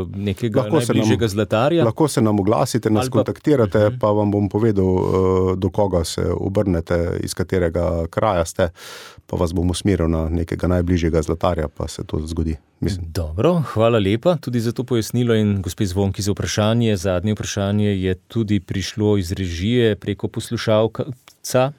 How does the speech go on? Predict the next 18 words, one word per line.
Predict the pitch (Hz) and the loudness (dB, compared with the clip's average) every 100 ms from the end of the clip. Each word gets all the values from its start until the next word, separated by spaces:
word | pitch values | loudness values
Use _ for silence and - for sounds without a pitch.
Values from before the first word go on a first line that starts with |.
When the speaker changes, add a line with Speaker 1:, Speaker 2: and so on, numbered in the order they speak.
| _ - | _ -4
Speaker 1:
oziroma | 110 101 95 | 0 2 0
poslušalke. | 95 - - 90 90 90 | -4 -8 -4 -2 0 -2
Ali | - 151 180 175 | 0 2 2 0
pri | - 175 | 0 2
nakupu | 143 - 170 - 127 131 - | 2 0 -4 -2 0 0 -2
pri | - 127 165 139 _ | -4 0 2 0 _
vas, | - 85 78 101 139 180 - | -10 -8 0 2 2 -2 -8
torej | - 131 127 120 | -2 0 2 0
pri | - 107 | 0 -6
podjetju | 104 87 92 101 | -4 -4 -4 -4
Zlato | 92 87 98 | -6 -4 -4
po | 90 | -6
pošti, | - 139 - 107 | -4 -4 -2 0
dobim | 98 110 127 | 2 2 2
kakšno | 104 - 113 107 | -2 0 -2 0
potrdilo, | 104 - 90 78 101 151 151 131 | -2 -4 -4 0 0 4 4 2
certifikat | - 127 107 92 - 92 101 113 127 - - | 2 -2 -2 -8 -8 -4 0 0 -2 -10 -2
o | 110 | 0